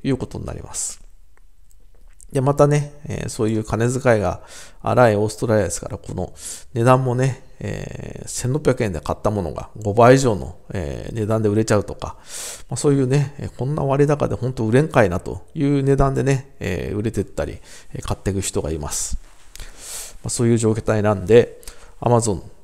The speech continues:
オーストラリアでね、えー、マーケットプレイス開始しました。日本に住んでるあなたに、オーストラリアAmazon副業で、今の本業より稼ぐことができるチャンスがやってきます。まずは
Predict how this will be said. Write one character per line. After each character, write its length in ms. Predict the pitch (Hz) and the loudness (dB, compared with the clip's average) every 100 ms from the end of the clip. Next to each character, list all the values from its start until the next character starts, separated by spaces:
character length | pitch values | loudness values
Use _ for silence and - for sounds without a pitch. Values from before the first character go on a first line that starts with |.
| - - | -14 -4
オ 120 | 117 | -4
ー 20 | |
ス 100 | - | 0
ト 80 | 113 | 4
ラ 100 | 110 | 4
リ 100 | 95 | 4
ア 60 | |
で 120 | 50 57 | -6 0
ね、 460 | 127 127 - - - | 0 0 -4 -16 -12
え 180 | 95 98 | -10 -8
ー、 20 | |
マ 120 | 101 | -4
ー 20 | |
ケ 80 | 113 | -4
ッ 40 | |
ト 120 | - - | -4 -4
プ 100 | 107 | -2
レ 80 | |
イ 40 | 95 | -2
ス 240 | - - - - - - - | -2 -6 -14 -20 -20 -20 -20
開 180 | - 107 | -8 -6
始 80 | - | -4
し 80 | - | -6
ま 100 | 80 | -2
し 80 | - | -2
た。 100 | - - - - - - - - - | -2 -8 -18 -20 -18 -18 -18 -18 -8
日 100 | 123 | 0
本 140 | 135 147 | 4 4
に 80 | |
住 160 | 143 127 | 4 0
ん 40 | |
で 80 | 117 | 2
る 80 | 110 | 2
あ 60 | 110 | 2
な 120 | 110 | 2
た 120 | 117 | 4
に、 260 | 139 143 - - - | 4 0 -6 -20 -4
オ 100 | 127 | 0
ー 20 | 123 | 0
ス 100 | - | 4
ト 100 | 123 | 6
ラ 140 | 120 | 8
リ 80 | 101 | 6
ア 40 | |
Amazon 280 | 107 107 95 | 2 0 -2
副 220 | - - | -4 -4
業 200 | 104 107 | 2 2
で、 220 | 92 - - - - - | 2 -2 -8 -20 -12 0
今 200 | 151 127 | 4 4
の 100 | 101 | 2
本 200 | 113 113 | 0 0
業 100 | 104 | 0
よ 100 | 98 | 0
り 80 | - | -2
稼 320 | - 104 160 | -2 2 4
ぐ 60 | |
こ 80 | 135 | 2
と 100 | 113 | 2
が 100 | 117 | 2
で 140 | 98 110 | 2 0
き 80 | |
る 100 | 143 | 0
チ 120 | 147 135 | 2 2
ャ 80 | |
ン 20 | 120 | 2
ス 140 | 127 | 0
が 60 | 98 | -2
や 60 | |
っ 40 | - | -4
て 120 | - | -10
き 100 | 73 | -10
ま 120 | - | -4
す。 240 | - - - - - - - - - - | -4 -6 -12 -20 -20 -20 -20 -20 -20 -8
ま 140 | 190 95 | -4 -2
ず 100 | |
は 120 | 95 | -2